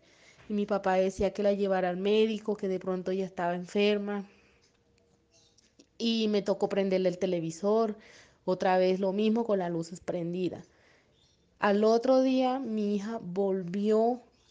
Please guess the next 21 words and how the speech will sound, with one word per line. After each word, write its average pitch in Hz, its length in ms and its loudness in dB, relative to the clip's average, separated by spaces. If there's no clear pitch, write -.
a 220 100 -4
gritar, 208 800 0
todo, 202 520 2
otra 202 400 2
vez 196 140 4
me 202 100 -2
tocó 180 280 -2
prender 180 340 -2
las 175 180 -4
luces. 170 400 -8
Ese 233 340 0
día 233 460 0
eran 202 300 4
las 185 180 -2
tres. 170 380 0
A 185 140 0
las 175 180 -4
seis 240 520 -2
de 262 120 2
la 254 80 0
mañana 190 500 -4